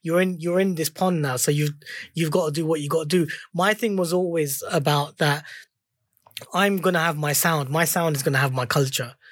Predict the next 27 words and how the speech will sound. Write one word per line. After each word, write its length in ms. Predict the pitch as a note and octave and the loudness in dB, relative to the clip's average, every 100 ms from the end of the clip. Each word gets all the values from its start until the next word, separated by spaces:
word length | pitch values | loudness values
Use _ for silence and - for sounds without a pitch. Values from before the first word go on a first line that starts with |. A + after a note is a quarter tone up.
| - - | -20 -6
and 100 | C#3 | 0
that's 260 | C#3+ C#3 - | 0 2 0
it. 180 | B2 - - - - | -2 -6 -20 -20 -6
You 140 | C#3+ | 0
know, 260 | C#3 C3+ - - | 0 0 -4 -2
um, 480 | D3 C#3 C3+ C#3 - _ _ _ _ - - | 0 2 0 -4 -12 _ _ _ _ -16 -4
even 220 | F#3 F#3 | 0 2
though 80 | F3 | 2
I 80 | D#3 | 0
can, 240 | F3+ C#3+ _ - | -2 -6 _ 0
I 120 | F3 | 2
can, 220 | F3 D3 - | 2 -2 0
you 80 | E3+ | 0
know, 80 | D#3+ | 2
I'm 120 | D#3 | 2
a 40 | |
pianist. 460 | C#3+ G#3+ A#3+ D3+ D#3+ | 0 2 2 2 0
I 60 | D#3 | 0
can, 220 | F3 E3 | 0 0
I 140 | E3 | 0
can 280 | F3 E3 D3+ - - - | 0 -2 -4 -8 -14 -8
produce 460 | E3+ C3+ F#3+ F#3+ - | -4 0 2 2 0
and 160 | D3+ | -6
play 340 | E3+ F3+ F#3 E3 | -2 0 0 0
straight 340 | - F#3+ F#3 F#3 | -2 -2 -2 0
up 220 | E3 C#3+ _ - | -2 -4 _ 0
just 280 | D#3+ - | 2 2